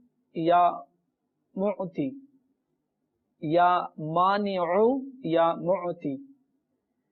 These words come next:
দশ বার ঘুমানোর সময়, যখন ঘুমাতে যাবে বিছানায়, তখন এই ওয়াজিফাটি পড়ে নেবে, ইয়া মানিউ, ইয়া মুতি,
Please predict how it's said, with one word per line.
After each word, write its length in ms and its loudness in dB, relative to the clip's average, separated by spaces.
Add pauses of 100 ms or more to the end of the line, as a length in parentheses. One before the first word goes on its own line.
(680)
দশ 420 0
বার 220 -4 (600)
ঘুমানোর 440 -4
সময়, 380 -10 (300)
যখন 380 -10
ঘুমাতে 400 -8
যাবে 160 0
বিছানায়, 560 -8 (120)
তখন 280 -8 (120)
এই 220 -4
ওয়াজিফাটি 640 -6
পড়ে 260 -6
নেবে, 360 -6 (400)
ইয়া 420 2
মানিউ, 1000 0 (180)
ইয়া 320 2
মুতি, 680 -4